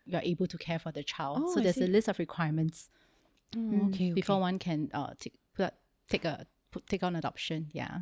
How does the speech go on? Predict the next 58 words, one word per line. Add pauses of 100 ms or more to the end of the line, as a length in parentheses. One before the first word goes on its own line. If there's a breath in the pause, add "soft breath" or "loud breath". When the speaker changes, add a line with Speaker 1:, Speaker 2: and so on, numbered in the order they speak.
Speaker 2:
Right.
Speaker 1:
Be
it
local
or
overseas. (160)
Speaker 2:
And (120)
adoption
Speaker 1:
Mm.
Speaker 2:
means
that (100)
now
this, (280)
the, (120)
the (220)
parental
rights
Speaker 1:
Belongs
to
you.
Speaker 2:
belongs
to
us.
Oh,
okay,
okay,
Speaker 1:
Yeah.
Speaker 2:
curious.
Speaker 1:
But
on
the
other
side,
I
mean,
for
the
work
that
we
do,
because
for
most
of
them
are
unplanned
pregnancy
and
they
are
not
married,
there
is
also
the